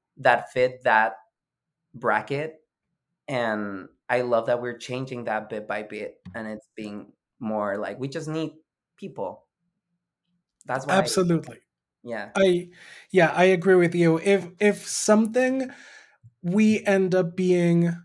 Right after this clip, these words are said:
Speaker 2: like, a small group, family within the big audition group.
Speaker 1: Yeah,
Speaker 2: Um,
Speaker 1: exactly.
Speaker 2: yeah,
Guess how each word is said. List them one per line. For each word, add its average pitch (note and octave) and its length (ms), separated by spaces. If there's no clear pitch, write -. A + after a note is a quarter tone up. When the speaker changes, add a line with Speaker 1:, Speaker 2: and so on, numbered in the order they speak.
Speaker 2:
like, F#3+ 160
a F3+ 120
small A3+ 500
group, G3+ 680
family G3+ 1120
within F#3 560
the F3 140
big F3 420
audition D3 600
group. - 340
Speaker 1:
Yeah, B2 160
Speaker 2:
Um, C#3+ 180
Speaker 1:
exactly. - 600
Speaker 2:
yeah, C#3+ 180